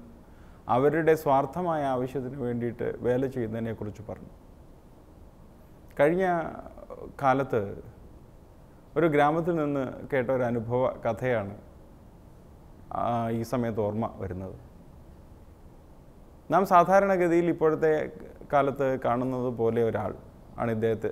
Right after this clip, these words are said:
ഈ, ഈ കഥയിലെ കഥാപാത്രം. അദ്ദേഹം രാവിലെ ഓഫീസിലേക്ക് പോകുന്നു, വൈകിട്ട് കുറച്ച് സാധനങ്ങൾ, വീട്ടു സാധനങ്ങൾ,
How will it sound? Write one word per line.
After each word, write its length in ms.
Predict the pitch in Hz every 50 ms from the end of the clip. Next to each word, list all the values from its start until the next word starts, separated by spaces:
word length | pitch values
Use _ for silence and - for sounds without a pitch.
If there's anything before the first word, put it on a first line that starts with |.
| - 98 120
ഈ, 20 | 120 120 113 104 - - 123
ഈ 20 | 127 120 -
കഥയിലെ 380 | 110 104 - 120 113 107 110 - -
കഥാപാത്രം. 580 | - 98 - 104 107 107 104 95 - - - - - - - - - - - - - - - - - - - - - - - - - - - - - - - - - -
അദ്ദേഹം 300 | 143 147 175 180 190 202 196 175
രാവിലെ 400 | 180 165 165 175 185 185 190 190 190 190 180 - - - - - - - - - - 139
ഓഫീസിലേക്ക് 560 | 147 156 147 175 170 156 165 170 170 156 165 147 135
പോകുന്നു, 340 | 143 139 139 139 139 139 139 151 - - - - - - - - - - - - - - - - - - - - - - - - - - - - - - - - - - - -
വൈകിട്ട് 460 | 131 135 147 151 151 160 139 165 160 160 165 - - - - - - -
കുറച്ച് 220 | 147 147 123 156 143 -
സാധനങ്ങൾ, 440 | 147 135 135 135 147 143 143 143 135 135
വീട്ടു 180 | 139 135 131 143 -
സാധനങ്ങൾ, 420 | 147 139 135 135 135 131 131 123